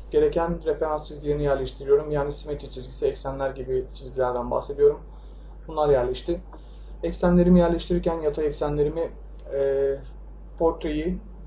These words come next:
ve bu geometrileri üç eşit parça ol-, olarak bölecek şekilde yerleştirdim.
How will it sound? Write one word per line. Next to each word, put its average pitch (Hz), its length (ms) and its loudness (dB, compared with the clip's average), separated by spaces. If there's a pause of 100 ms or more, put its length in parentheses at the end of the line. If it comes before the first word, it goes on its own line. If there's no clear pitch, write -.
ve 147 120 8
bu 147 80 -6
geometrileri 147 600 -2 (240)
üç 175 140 -6
eşit 151 240 -8
parça 147 300 4
ol-, 143 200 2 (140)
olarak 143 380 6 (100)
bölecek 147 260 -2
şekilde 139 280 -2
yerleştirdim. 147 640 2